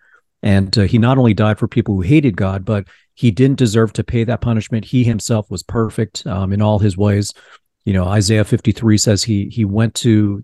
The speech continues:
the cross silently like a, a sheep led to slaughter. And so th-, this is not just, um, not just the, the highest kind of love, but this is the greatest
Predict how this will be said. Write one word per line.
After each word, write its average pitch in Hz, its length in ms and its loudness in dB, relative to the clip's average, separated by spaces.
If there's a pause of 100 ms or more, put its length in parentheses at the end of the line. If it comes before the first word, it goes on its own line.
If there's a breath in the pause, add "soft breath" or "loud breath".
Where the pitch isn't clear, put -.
(140)
the 101 80 -6
cross 110 480 -2 (100)
silently 117 540 -2
like 98 260 -6
a, 95 220 -6 (300 loud breath)
a 101 140 2
sheep - 380 -2
led 107 220 0
to 104 60 -4
slaughter. 107 500 -2 (880)
And 110 140 0
so 127 100 2
th-, - 180 -2
this 143 240 2
is 143 280 2
not 117 320 -2
just, 117 340 -6
um, 95 300 -6 (340 soft breath)
not 127 200 0
just 131 220 0
the, 107 160 0
the 104 140 -6
highest 123 480 0
kind 143 260 -2
of 90 120 -6
love, 95 220 -8
but 98 120 -8
this 120 200 -2
is 110 100 -4
the 113 100 -2
greatest 107 540 -2